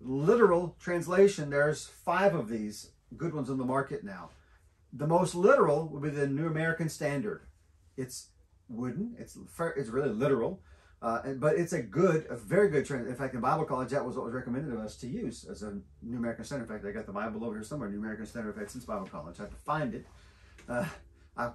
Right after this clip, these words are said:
should have had it out to show people, but anyway, a New American Standard Bible. We'll wait.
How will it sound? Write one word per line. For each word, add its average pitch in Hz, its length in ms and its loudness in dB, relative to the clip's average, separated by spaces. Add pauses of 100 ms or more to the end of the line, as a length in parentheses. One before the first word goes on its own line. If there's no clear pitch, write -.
(160)
should 131 140 -6
have 113 80 -6
had 117 140 -4
it 113 40 -6
out 107 140 -6
to - 60 -16
show 143 180 -2
people, 110 360 -4
but 113 120 -2
anyway, 123 300 -2 (100)
a 135 60 -4
New 139 120 -2
American 143 300 -2
Standard 123 340 -4
Bible. 92 320 -8 (300)
We'll 147 100 -8
wait. 92 220 -6